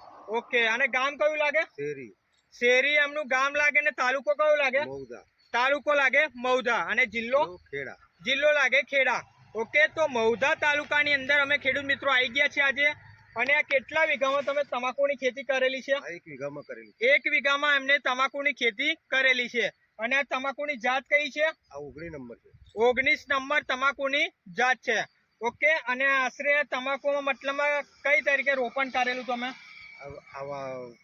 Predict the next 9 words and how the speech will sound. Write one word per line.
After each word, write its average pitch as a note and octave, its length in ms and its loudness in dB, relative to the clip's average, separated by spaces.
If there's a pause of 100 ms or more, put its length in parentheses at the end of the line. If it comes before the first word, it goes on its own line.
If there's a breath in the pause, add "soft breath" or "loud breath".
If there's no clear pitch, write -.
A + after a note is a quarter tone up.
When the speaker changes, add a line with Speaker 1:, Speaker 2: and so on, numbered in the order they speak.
(760)
Speaker 2:
પાણી D3 260 -10
લઈને E3+ 240 -6
રોપેલી. G#2+ 400 -12 (380)
Speaker 1:
હા, G#3 180 -2
કઈ C4 220 0
તારીખે C#4 320 0
રોપેલી? B3 400 0
Speaker 2:
અ, - 640 -20 (140)
લગભગ C#3 500 -14